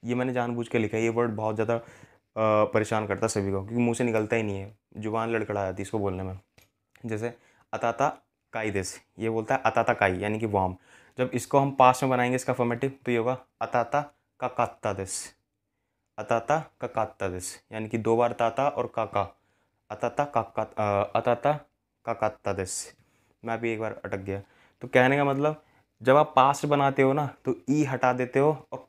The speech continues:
कात्ता पीछे ऐड कर देते हो। ध्यान रखना, ई हटेगा, वहाँ कात्ता देस ऐड हो जाएगा पीछे। अब जैसे ये अताता काई,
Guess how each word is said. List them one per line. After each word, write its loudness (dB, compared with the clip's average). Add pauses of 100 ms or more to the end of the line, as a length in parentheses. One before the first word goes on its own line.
(120)
कात्ता -4
पीछे -2
ऐड 0
कर 0
देते -6
हो। -8
ध्यान 2
रखना, 0 (100)
ई 6
हटेगा, 2 (220)
वहाँ -8
कात्ता -2
देस -4
ऐड -2
हो -2
जाएगा -4
पीछे। -12 (580)
अब -6
जैसे -6
ये 2
अताता 4
काई, 0